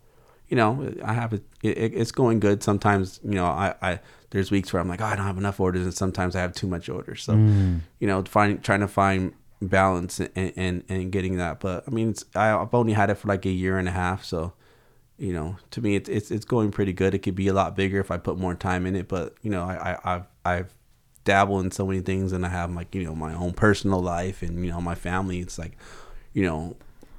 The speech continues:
Speaker 1: it's, it's, it's hard to just put all your attention into that and, and, and finding a balance. So I,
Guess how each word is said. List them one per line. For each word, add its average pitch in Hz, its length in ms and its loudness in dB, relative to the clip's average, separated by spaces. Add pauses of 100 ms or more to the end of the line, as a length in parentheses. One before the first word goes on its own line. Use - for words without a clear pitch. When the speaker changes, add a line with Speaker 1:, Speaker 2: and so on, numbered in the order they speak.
(120)
Speaker 1:
it's, - 280 -8
it's, - 300 -2
it's 101 160 -2
hard 101 360 6
to 95 120 0
just - 540 -6 (320)
put 117 160 6
all 98 120 10
your 92 120 4
attention 90 440 0
into 87 260 -4
that 82 360 2
and, 87 300 -6
and, 85 200 -4
and 85 160 -6
finding 85 320 2
a 85 40 -6
balance. 78 400 -6
So 87 80 0
I, 87 180 0